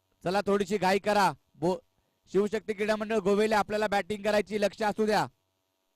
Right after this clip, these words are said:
तुषार, तुम्हाला बॅटिंग करायची. सहा बॉल लवकर टाका. सतरा धावा धाव फलकावरती. शेवटचं षटक घेऊन राधे.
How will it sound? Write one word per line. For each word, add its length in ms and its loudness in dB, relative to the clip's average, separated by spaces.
तुषार, 360 0
तुम्हाला 320 -4
बॅटिंग 340 -2
करायची. 440 0
सहा 180 0
बॉल 240 4
लवकर 360 4
टाका. 380 2
सतरा 340 0
धावा 220 2
धाव 180 4
फलकावरती. 540 -4
शेवटचं 480 -2
षटक 240 -4
घेऊन 240 0
राधे. 400 0